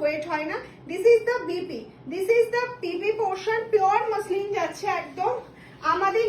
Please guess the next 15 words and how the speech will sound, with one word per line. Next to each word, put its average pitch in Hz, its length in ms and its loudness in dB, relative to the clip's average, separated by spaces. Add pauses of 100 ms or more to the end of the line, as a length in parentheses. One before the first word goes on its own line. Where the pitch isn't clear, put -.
নিজস্ব 403 360 0 (120)
প্রোডাকশনের 427 760 -2
পিওর 392 300 -2
মাসলিন। 392 440 -6
এটা 381 180 -6
যাচ্ছে 370 280 -6
বটল 349 360 -4
গ্রিন। 403 180 -6 (320)
মাসলিন 392 420 0 (100)
মানে 403 180 -4 (120)
পিওর 427 260 0 (120)
যত 392 200 0 (120)
হবে 440 240 -4
ট্রান্সপারেন্সি 370 640 -8
কিন্তু 330 180 -6